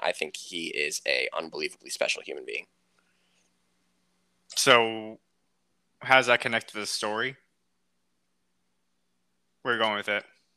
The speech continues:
Speaker 1: Wait, 'cause we're talking about Giannis buying into the Brewers, right?
Speaker 2: Oh, I see. Okay, yeah. I'm, I'm connecting the dots now. Okay, sorry. It took me a while to connect the dots. All right. <laughs>
Speaker 1: Yeah.
Speaker 2: No, I get it. Um,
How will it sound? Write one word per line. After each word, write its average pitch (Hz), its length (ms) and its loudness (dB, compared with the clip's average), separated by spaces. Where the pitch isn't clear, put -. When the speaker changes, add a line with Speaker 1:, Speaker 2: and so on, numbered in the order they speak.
Speaker 1:
Wait, 101 180 6
'cause - 240 -6
we're 92 280 6
talking 101 320 8
about 98 480 8
Giannis 92 400 0
buying 87 280 0
into 90 180 -8
the - 60 -12
Brewers, 101 360 -2
right? 175 80 10
Speaker 2:
Oh, 185 240 10
I 156 100 8
see. 143 320 2
Okay, 135 360 4
yeah. 101 220 2
I'm, 131 120 0
I'm 139 120 -4
connecting 131 320 -2
the 113 100 -4
dots 104 280 0
now. 92 100 -6
Okay, 101 180 -4
sorry. 101 200 0
It 92 60 -10
took 117 160 -4
me 107 80 -2
a 98 40 -8
while 95 140 -2
to 92 60 -10
connect - 280 -10
the 95 80 -20
dots. 85 360 -6
All 120 80 4
right. 95 200 4
<laughs> - 80 -2
Speaker 1:
Yeah. - 400 -12
Speaker 2:
No, - 140 6
I 208 120 10
get 131 140 4
it. 117 140 4
Um, 135 480 4